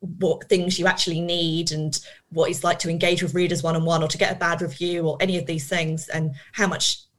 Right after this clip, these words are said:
it means to you to have any kind of support from a writer or a reader. So I'm really pleased. I think it's, it's helped me develop my role in publishing, unintentionally so,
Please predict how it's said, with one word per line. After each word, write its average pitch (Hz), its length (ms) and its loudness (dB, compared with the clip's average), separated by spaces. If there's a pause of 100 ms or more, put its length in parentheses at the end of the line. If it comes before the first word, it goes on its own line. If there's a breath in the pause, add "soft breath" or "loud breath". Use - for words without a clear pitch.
it 190 180 4
means 185 360 2
to 180 60 0
you 160 100 0
to 165 60 -2
have 165 200 0
any 165 180 0
kind 156 200 0
of 151 60 0
support 151 460 0
from 165 120 0
a 160 40 2
writer 160 440 2
or 156 140 2
a 156 60 -2
reader. 165 500 -2
So 190 140 2
I'm 175 100 2
really 202 240 2
pleased. 180 240 0
I 160 40 -2
think 214 120 4
it's, 208 160 0
it's - 180 2
helped 208 220 2
me 190 80 0
develop 180 320 2
my 165 380 4
role 208 180 6
in 180 160 2
publishing, 156 460 2
unintentionally 214 640 0
so, 156 380 0